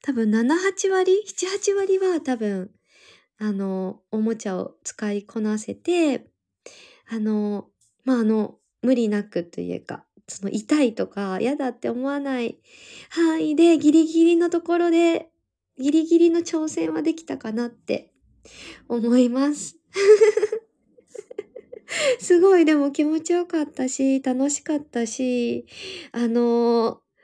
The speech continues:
大満足です。<laughs> 聞いてくださった方どうだったかな？ <clears throat> あの、楽しく興奮して聞いていただけてたらすごく、すごく嬉しいです。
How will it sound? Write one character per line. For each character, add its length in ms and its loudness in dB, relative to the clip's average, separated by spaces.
大 300 2
満 380 0
足 320 0
で 200 0
す。 260 -16
<laughs> 3000 2
聞 160 6
い 60 2
て 100 2
く 120 0
だ 140 2
さ 120 0
っ 40 -6
た 140 -4
方 260 -4
ど 120 0
う 60 -2
だ 100 -4
っ 60 -10
た 140 -6
か 140 -6
な？ 380 -4
<clears throat> 720 -4
あ 120 -2
の、 480 0
楽 260 0
し 140 -8
く 200 0
興 220 0
奮 240 0
し 60 -14
て 180 -6
聞 140 -6
い 60 -4
て 360 0
い 60 -4
た 140 0
だ 160 0
け 140 -4
て 180 -6
た 240 -6
ら 140 -2
す 140 -6
ご 140 -4
く、 360 -4
す 160 -2
ご 160 -2
く 200 -2
嬉 260 -4
し 260 -6
い 40 -6
で 280 -2
す。 200 -20